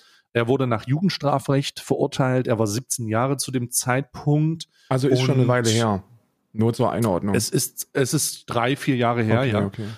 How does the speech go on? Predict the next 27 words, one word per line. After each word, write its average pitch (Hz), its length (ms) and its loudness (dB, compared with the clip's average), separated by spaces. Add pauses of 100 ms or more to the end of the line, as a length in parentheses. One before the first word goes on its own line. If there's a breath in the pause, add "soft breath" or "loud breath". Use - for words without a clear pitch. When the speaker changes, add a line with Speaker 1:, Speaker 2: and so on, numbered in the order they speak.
(120)
Speaker 1:
Und, 123 500 0
ähm, 113 600 -2 (140)
das 123 260 -2
Ganze, 143 500 2
das 123 220 -2
Ganze, 127 800 0 (760)
ähm, 113 480 0
hat 127 160 -2
dazu 131 260 -2
geführt, 131 480 0
dass 120 140 0
er 123 120 2
jetzt 120 540 -2
eine 113 280 0
Bewährungsstrafe 143 1120 0
in 123 100 0
Höhe 127 160 2
von 110 420 -4
einem 123 320 2
Jahr 107 200 2
und 104 100 0
sechs 104 300 -2
Monaten 151 460 0
bekommen 147 420 0
hat. 143 300 -4 (540)
Und, 117 680 -2
äh, - 60 -14